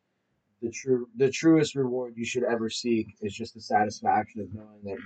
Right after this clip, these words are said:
you were in the position to help somebody. And that it was because you were probably in this country, living in this time right now, that you were able to do that because something happened that benefited you. You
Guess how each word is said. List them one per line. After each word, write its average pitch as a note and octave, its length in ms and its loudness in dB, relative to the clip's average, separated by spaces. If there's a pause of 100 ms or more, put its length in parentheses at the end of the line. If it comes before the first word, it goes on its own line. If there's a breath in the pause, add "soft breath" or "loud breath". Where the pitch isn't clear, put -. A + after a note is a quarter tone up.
you A2 120 -2
were A2 240 4
in G#2+ 120 2
the G#2 80 -4
position G2+ 400 -10
to F2 80 -16
help F#2 180 -10
somebody. - 240 -20 (560)
And A2+ 80 -4
that A#2+ 80 2
it A2+ 80 4
was A2+ 180 -2
because B2+ 500 0
you A#2+ 100 -2
were A#2 120 2
probably A#2+ 560 4
in A#2+ 120 2
this C3+ 220 -2
country, A#2 540 0 (480)
living A#2 300 0
in A2 220 0
this B2 200 0
time B2 320 2
right A#2 200 0
now, A#2 220 0
that G#2 140 -2
you G#2 120 -6
were A2 160 0
able A#2 260 4
to A2+ 140 -12
do G#2+ 220 0
that F2 180 -4 (100)
because - 260 -12
something A#2+ 440 0
happened G#2+ 480 -2 (400)
that A#2 200 -20
benefited G#2+ 520 -6
you. F2 160 -12
You D2+ 80 -14